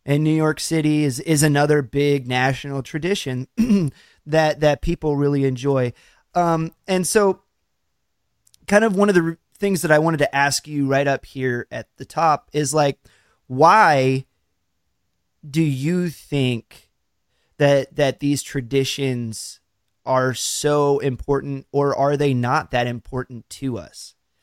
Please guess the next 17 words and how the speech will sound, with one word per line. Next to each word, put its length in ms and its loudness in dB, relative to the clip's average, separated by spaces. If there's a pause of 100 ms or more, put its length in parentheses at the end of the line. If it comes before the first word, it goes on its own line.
(200)
Because 300 0
there 160 2
seems, 420 0
and, 400 -6
and 160 -6
the 60 0
reason 340 0
I'm 140 -2
asking 400 -8
is 160 -12
because 380 -8 (280)
there 140 0
seems 540 -4
to 140 -8
be 600 -2 (540)
this 680 0
notion, 960 -4